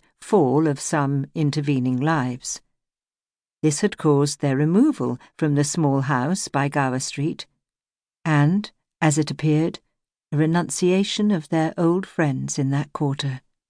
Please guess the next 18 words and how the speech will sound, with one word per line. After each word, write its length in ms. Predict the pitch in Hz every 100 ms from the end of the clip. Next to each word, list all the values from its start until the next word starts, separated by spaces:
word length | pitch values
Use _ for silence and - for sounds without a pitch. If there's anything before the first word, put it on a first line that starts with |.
| _ _ _ _ _ _ _ _ _ _ _ _ _ _ _
Young 240 | 262 285
Gray 260 | 294 226 214
concluded 720 | 214 214 - 165 156 160 170
that 260 | 175 175 - _ _ _ -
his 200 | 226 214
Cytherea 840 | - - 214 - 214 190 175 185
had 260 | 180 196 196
forgotten 480 | - 214 220 - 151
him 360 | 151 147 147 -
and 200 | 170 160
his 200 | 170 170
love, 400 | 156 156 147 _ _ _ _ _ _ _ _ _ _ -
but 100 | 151
he 180 | 208
could 200 | 185 151
not 240 | 147 170 -
forget 380 | 151 156 156 139
her. 400 | 156 143 139